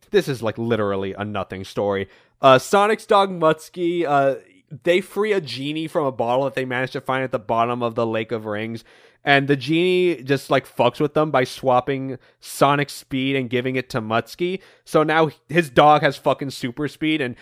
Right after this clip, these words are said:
Sonic is weirdly okay with this. And they just, like,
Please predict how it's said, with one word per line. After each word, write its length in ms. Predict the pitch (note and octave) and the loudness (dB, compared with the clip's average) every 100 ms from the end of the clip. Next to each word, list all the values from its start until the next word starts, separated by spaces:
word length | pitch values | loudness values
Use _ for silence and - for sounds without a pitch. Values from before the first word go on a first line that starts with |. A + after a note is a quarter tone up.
| _ | _
Sonic 380 | - D#3 D#3+ F3 | 0 4 4 2
is 100 | E3 | -2
weirdly 500 | B2+ B2+ D3 C#3+ C#3+ | -4 -2 0 0 0
okay 360 | C3 B2+ A#2+ A2+ | 0 0 -2 0
with 180 | C3 - | -2 2
this. 380 | E3 - - _ _ _ _ - | 2 0 -8 _ _ _ _ 2
And 200 | C#3 C#3+ | 2 4
they 120 | D3+ | 2
just, 220 | D#3+ D#3+ | 0 0
like, 160 | D#3+ | 0